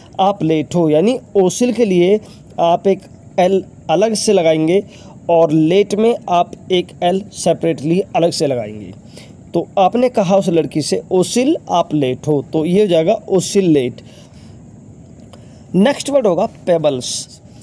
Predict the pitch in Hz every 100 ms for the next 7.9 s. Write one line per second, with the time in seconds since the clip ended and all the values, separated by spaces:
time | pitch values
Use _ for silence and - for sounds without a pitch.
0 | - - - - 339 - - 202 175 240
1 | 247 254 277 233 196 - 214 151 180 208
2 | 190 160 254 190 - 131 156 - 160 165
3 | 196 - 220 233 214 160 131 117 123 113
4 | 113 - - - - - 147 151 147 196
5 | 247 220 262 254 208 165 196 226 214 233
6 | 254 - 175 170 139 175 208 151 170 226
7 | 294 - - - - - 151 156 160